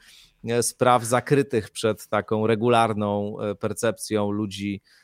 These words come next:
e, niewtajemniczonych. I rzeczywiście zaczął karierę takiego niebywale dzisiaj prominentnego specjalisty od, e, teorii spiskowych, chociaż istnieją też tacy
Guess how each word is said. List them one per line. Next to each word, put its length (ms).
e, 200
niewtajemniczonych. 1300
I 600
rzeczywiście 480
zaczął 320
karierę 640
takiego 640
niebywale 800
dzisiaj 720
prominentnego 960
specjalisty 840
od, 140
e, 40
teorii 440
spiskowych, 640
chociaż 380
istnieją 500
też 160
tacy 500